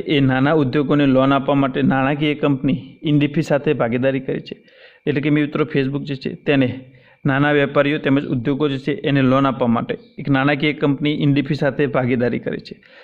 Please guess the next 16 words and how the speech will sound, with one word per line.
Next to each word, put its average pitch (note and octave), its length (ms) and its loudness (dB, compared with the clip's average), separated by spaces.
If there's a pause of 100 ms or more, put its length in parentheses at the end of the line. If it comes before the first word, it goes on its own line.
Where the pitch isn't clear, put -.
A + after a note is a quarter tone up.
(140)
અને C#3 220 2
આ C#3+ 140 2
ભાગીદારી D3+ 580 2
હેઠળ B2 360 -2 (100)
Facebook C#3+ 360 0
જે D3+ 120 0
છે, C#3+ 140 -4 (140)
એ D3+ 80 2 (340)
નાના C#3+ 340 4
વેપારીઓને D3 540 0 (140)
પાંચ D3+ 260 0
લાખથી D3 360 -2
પચાસ C#3+ 460 -2
લાખ C#3+ 180 0
રૂપિયા C#3 320 -2
સુધીની C3+ 360 -2